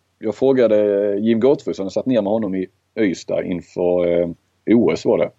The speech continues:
Så det här var ju redan i början på juli. Eh, och frågade honom, eh, jag hade flera såna här, eh, udda frågor. Så jag ställde frågan, vem i handbollsvärlden tar du inte med till en öde ö?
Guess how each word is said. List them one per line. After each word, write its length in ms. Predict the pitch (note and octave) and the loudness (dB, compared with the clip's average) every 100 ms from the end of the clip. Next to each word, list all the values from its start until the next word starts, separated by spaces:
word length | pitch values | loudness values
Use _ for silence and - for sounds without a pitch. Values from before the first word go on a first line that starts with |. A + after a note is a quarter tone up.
| _ - | _ -14
Så 60 | |
det 80 | - | -8
här 100 | F2+ | -6
var 100 | F#2 G2 | -2 0
ju 60 | F#2+ | 2
redan 240 | G2 F2+ | 0 0
i 160 | E2+ F2 | -2 0
början 220 | F2+ F2 | 0 0
på 80 | F#2+ | 2
juli. 320 | G2 D#2 - _ - - - - - - - | 2 0 -6 _ -18 -16 -16 -18 -20 -20 -12
Eh, 460 | - F2 F2 F2 F2 D#2+ | -2 2 4 4 2 -2
och 200 | - G2 | -4 -2
frågade 320 | - B2+ A2+ G2 | 2 2 4 2
honom, 480 | A2 A2+ G2+ F#2+ | 2 -2 -4 -4
eh, 80 | F#2 | -6
jag 140 | E2 D#2+ | -4 -4
hade 160 | G2+ | -6
flera 360 | - F#2+ G2 E2+ | -6 -2 -2 -2
såna 200 | - D#2+ | -8 -8
här, 260 | D#2 - | -6 -6
eh, 240 | D2+ - G2+ | -8 -8 -6
udda 200 | F2 E2 | -2 -2
frågor. 320 | - D2 C2+ | -2 -4 -4
Så 100 | - | -8
jag 80 | F2 | -6
ställde 280 | - C#3+ B2 | 0 0 2
frågan, 240 | B2+ A#2+ | 2 2
vem 200 | D3+ C3 | 2 2
i 40 | |
handbollsvärlden 600 | A2+ C3 A#2+ G2 G2 F#2+ F2+ | 0 -2 -2 -2 -2 -2 -4
tar 120 | G2+ | -8
du 80 | - | -4
inte 400 | A#2+ C#3+ - G#2 | -2 -2 -4 -2
med 200 | C3 - | -2 -2
till 100 | F2+ | -6
en 120 | F2+ | 0
öde 260 | F#2+ F#2 | 0 2
ö? 120 | D#2 | -2